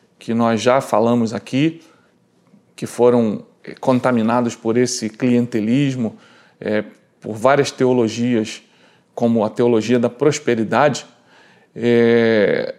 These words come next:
são cultos em que as pessoas vão buscar respostas para as, as suas doenças, curas para as suas doenças,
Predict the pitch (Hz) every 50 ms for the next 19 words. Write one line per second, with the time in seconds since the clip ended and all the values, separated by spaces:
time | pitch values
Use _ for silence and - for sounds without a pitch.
0 | - - _ _ - - - - - 160 170 190 208 214 214 208 185 143 - -
1 | - 202 226 220 226 220 196 202 208 202 214 208 202 - 185 170 - - 185 202
2 | 202 170 180 202 208 190 165 - - - 156 170 185 180 - - - - - -
3 | 123 160 180 175 - - - 156 175 202 214 208 - - 120 110 - - - -
4 | _ _ _ _ _ _ _ _ - 127 131 135 123 123 - - - - - -
5 | _ _ _ _ _ - - 120 - - - 131 139 131 127 107 101 - - -
6 | - - - - _ _ _ _ _ _ _ _ _ _ - 123 127 123 120 135
7 | 170 196 190 - - - 120 - - - - 160 202 220 156 117 - - - -
8 | 87 117 113 - - 139 135 120 107 107 107 117 151 175 175 156 - 113 - -